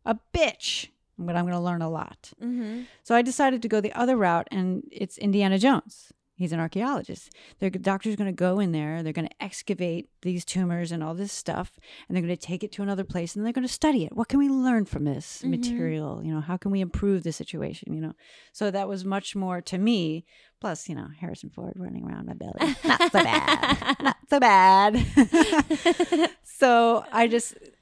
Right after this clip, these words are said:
Speaker 1: all these, instinctively, I was doing these kinds of things, and I thought, I read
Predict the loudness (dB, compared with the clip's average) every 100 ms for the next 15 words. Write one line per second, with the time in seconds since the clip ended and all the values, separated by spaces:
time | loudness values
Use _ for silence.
0 | _ 4 6 6 2 0 0 0 0 2
1 | 4 4 4 0 0 0 0 -2 -4 -6
2 | -6 -6 -4 -2 0 0 -4 -8 -12 -14
3 | _ _ _ _ _ _ _ -12 0 2
4 | 6 4 2